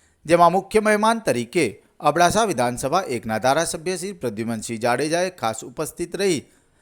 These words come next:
આંગણવાડી બાલવાટિકા ધોરણ એકથી ધોરણ નવ તેમજ ધોરણ અગિયારને પુસ્તક, બેગ તેમજ શૈક્ષણિક કીટ વડે પ્રવેશ કરાવેલ હતો.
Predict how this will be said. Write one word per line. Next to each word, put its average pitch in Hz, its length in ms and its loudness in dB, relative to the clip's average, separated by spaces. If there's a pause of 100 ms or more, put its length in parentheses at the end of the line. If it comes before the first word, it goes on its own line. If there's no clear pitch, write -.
(220)
આંગણવાડી 214 560 4
બાલવાટિકા 151 680 0
ધોરણ 117 360 -2
એકથી 151 440 -6
ધોરણ 113 300 -4
નવ 127 260 -2
તેમજ 107 340 -8
ધોરણ 120 300 -2
અગિયારને 151 420 -4
પુસ્તક, 185 600 -8
બેગ 131 260 0 (160)
તેમજ 135 320 -2 (560)
શૈક્ષણિક 165 520 0
કીટ 180 260 -2
વડે 196 220 2
પ્રવેશ 113 420 -4
કરાવેલ 135 420 2
હતો. 185 440 -4